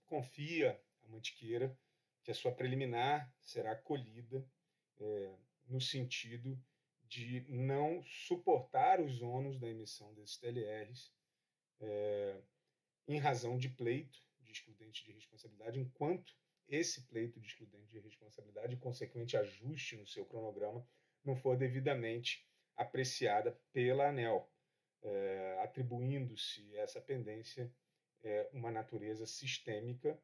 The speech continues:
sem prejuízo, é, da análise das alegações de mérito associadas às pendências, é, impeditivas próprias da acessante, é, no qua-, no caso, a Equatorial.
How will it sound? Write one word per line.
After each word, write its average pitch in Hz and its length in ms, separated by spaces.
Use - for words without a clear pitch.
sem 131 300
prejuízo, 123 680
é, 117 180
da 110 180
análise 107 420
das 110 200
alegações 104 560
de 127 200
mérito 117 520
associadas 107 680
às 107 140
pendências, 110 1000
é, 104 460
impeditivas 120 640
próprias 123 640
da 104 120
acessante, 107 760
é, 107 180
no 120 180
qua-, 107 360
no 113 140
caso, 107 380
a 107 180
Equatorial. 107 720